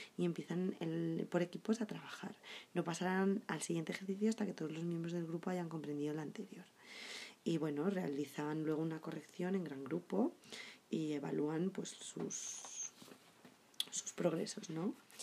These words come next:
Es una manera de repasar también. Eh, tenemos la controversia académica, la corrección cooperativa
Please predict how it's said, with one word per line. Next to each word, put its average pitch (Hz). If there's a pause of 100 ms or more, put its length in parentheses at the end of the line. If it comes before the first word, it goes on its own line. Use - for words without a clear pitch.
(280)
Es -
una 175
manera 170
de 196
repasar -
también. 208 (760)
Eh, 156
tenemos 160
la 208
controversia 175
académica, 160
la 160
corrección 165
cooperativa 185